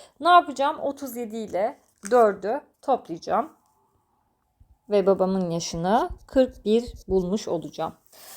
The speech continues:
Olduğuna göre babam kaç yaşındadır demişti zaten. Biz de onu bulmuş olduk.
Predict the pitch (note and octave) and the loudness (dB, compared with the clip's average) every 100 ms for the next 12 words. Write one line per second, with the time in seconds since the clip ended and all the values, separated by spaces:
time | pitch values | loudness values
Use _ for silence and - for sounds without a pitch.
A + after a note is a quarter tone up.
0 | - - C4+ A#3+ A3 G3 A#3+ B3 G#3+ A3+ | -8 2 4 4 -2 -2 0 2 4 2
1 | A3+ G#3+ - E3+ F3+ D#3 D#3 D3+ D3+ D#3 | 0 -4 -6 -12 -12 -12 -10 -10 -12 -14
2 | - D3+ D#3 D3+ - C4 D4+ A3 F#3+ - | -18 -8 -4 -4 0 0 0 -4 -4 4
3 | A#3 D4+ - G3+ G3+ G3 F#3 G3+ E3+ D3+ | 4 4 -4 -6 -4 -2 -4 -4 -4 -4
4 | - - | -6 -16